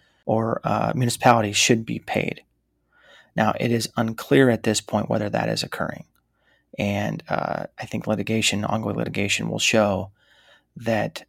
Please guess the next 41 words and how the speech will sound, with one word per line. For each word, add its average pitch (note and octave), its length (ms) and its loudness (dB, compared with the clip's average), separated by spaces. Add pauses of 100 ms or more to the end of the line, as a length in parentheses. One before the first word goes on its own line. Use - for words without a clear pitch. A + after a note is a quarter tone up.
you B2 80 -2
know, A2 120 -2
for - 140 -6
example, G#2+ 600 -2 (560)
if A2 260 0
you A#2 160 2
had A2 520 2 (180)
a A2 400 -2 (320)
consumer A#2+ 720 4
who A2 140 -2
was A2 240 -2
not A2+ 400 2
paying G#2+ 320 -2
for F#2+ 220 0
additional A2+ 360 2
electricity, A2+ 800 0 (300)
but - 160 6
was A2+ 120 0
still C3 220 6
accessing A#2 580 2
all A2 160 0
of A2 100 -4
these G#2 180 -2
streamers, A2+ 640 0 (600)
then B2 120 2
of A2+ 100 0
course A#2 240 2
that B2+ 160 8
might A2+ 240 2
be A2 120 0
a G#2+ 60 0
solid G#2 340 2
argument G#2 480 -2
for, G2+ 260 -6
for G#2 400 -6
having G#2+ 480 -4
streamers G2+ 540 -2 (240)
be - 100 -8
charged - 520 0 (280)
for - 160 -2
something. - 560 -2